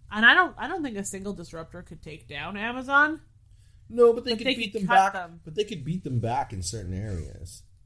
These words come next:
Speaker 1: Like, if somebody else decided to come in and corner one of the markets Amazon is sitting
Speaker 2: Well, like,
Speaker 1: in.
Speaker 2: let's say, let's say one of the big grocery distribution companies, like Kroger.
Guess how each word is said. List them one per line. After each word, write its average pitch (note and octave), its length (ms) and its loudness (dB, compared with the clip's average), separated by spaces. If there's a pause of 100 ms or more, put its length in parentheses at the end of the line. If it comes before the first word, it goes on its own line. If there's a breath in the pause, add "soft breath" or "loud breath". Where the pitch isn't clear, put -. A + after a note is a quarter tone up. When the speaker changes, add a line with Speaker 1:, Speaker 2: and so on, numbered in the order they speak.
(360)
Speaker 1:
Like, A3 220 -6
if A3+ 80 -8
somebody B3 520 2
else G#3 240 4
decided F3+ 560 -6
to - 60 -18
come F3+ 220 -10
in F3 180 -10
and E3 200 -12
corner E3 480 -6
one E3 220 -6
of E3 120 -10
the E3 60 -10
markets D#3 420 -12
Amazon D#3 400 -12
is D#3+ 140 -14
sitting E3 200 -8
Speaker 2:
Well, B3 120 6
like, B3 120 8
Speaker 1:
in. G#3+ 40 -2
Speaker 2:
let's B3 180 4
say, A#3 240 2
let's G3 220 0
say A3+ 120 4
one F#3+ 200 6
of F#3 80 10
the E3 60 8
big D#3 260 6
grocery B2+ 420 2
distribution F2+ 640 0
companies, D#2+ 560 -2
like F#2+ 380 -4
Kroger. F2 540 -2